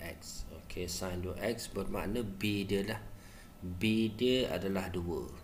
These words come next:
Ni B, eh. B adalah dua. Okey, maksudnya tempoh, uh, menjadi, kat sini kita tulis, eh, tempoh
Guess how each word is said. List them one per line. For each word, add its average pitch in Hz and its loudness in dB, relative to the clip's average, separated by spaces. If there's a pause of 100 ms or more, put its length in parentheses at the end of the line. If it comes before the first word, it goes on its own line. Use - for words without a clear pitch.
(180)
Ni 98 0
B, 95 0
eh. 120 0 (1300)
B - -2 (960)
adalah 87 -4
dua. 87 -2 (800)
Okey, 98 0
maksudnya 92 0 (160)
tempoh, 117 4 (1120)
uh, 92 -2
menjadi, 95 0 (320)
kat - -8
sini 101 -2
kita 87 -6
tulis, 87 -4
eh, 101 -2 (160)
tempoh 95 -2